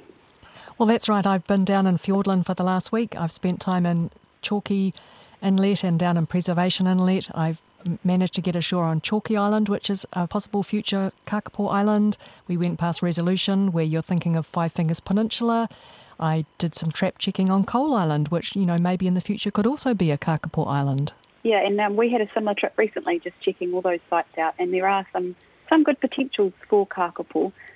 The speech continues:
Speaker 2: Unfortunately, none of them as predator-free and robust as, as the ones we currently have.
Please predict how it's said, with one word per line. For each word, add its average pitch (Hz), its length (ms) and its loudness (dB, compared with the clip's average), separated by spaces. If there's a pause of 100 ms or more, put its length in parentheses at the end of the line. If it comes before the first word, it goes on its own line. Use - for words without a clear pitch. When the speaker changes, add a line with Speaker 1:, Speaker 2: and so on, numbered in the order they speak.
(200)
Speaker 2:
Unfortunately, 196 800 0
none 185 220 2
of 202 140 -6
them 180 340 0 (100)
as 165 160 2 (140)
predator-free 196 680 0
and 175 140 0
robust 175 380 -2 (100)
as, 170 140 0 (160)
as 170 220 -2
the 175 100 -2
ones 170 240 -2
we 170 80 -6
currently 175 340 -2
have. 175 300 -4